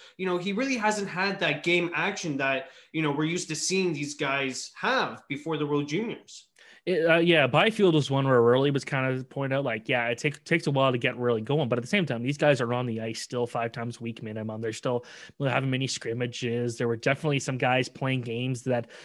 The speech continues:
Speaker 2: were maybe a little shouldn't have been on the books type thing and, uh, more of a hidden type thing. So th-, that's definitely something where, yeah, like, they, they were still getting some action. It was just that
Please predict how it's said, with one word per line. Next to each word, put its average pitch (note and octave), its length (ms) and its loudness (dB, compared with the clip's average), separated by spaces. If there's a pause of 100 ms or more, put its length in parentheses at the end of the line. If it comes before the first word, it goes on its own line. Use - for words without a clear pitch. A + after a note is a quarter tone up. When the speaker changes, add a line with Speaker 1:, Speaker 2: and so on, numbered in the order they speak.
(140)
Speaker 2:
were A#2+ 240 4
maybe B2+ 320 2
a B2 80 6
little A#2+ 380 4 (320)
shouldn't C#3 400 2
have C3 100 0
been C3+ 140 4
on C3 100 4
the B2+ 80 2
books - 320 0
type C3 240 0
thing B2+ 400 0
and, A#2 260 -2
uh, A#2 300 -2 (580)
more C3 380 0
of A#2 80 2
a A#2 60 -2
hidden C3 260 0
type C3 240 -4
thing. C3 220 -4
So A#2+ 180 -2 (300)
th-, D#3 100 0
that's E3+ 240 2
definitely F#3 220 4
something D3 340 2
where, B2 360 2 (680)
yeah, C#3+ 280 2
like, A2 180 0
they, D3+ 80 2
they D3+ 100 8
were D3+ 80 6
still F3+ 240 4
getting D3 260 2
some B2+ 200 -4
action. A2+ 360 -4
It B2+ 60 2
was A#2 100 2
just A#2 160 -4
that A#2+ 180 2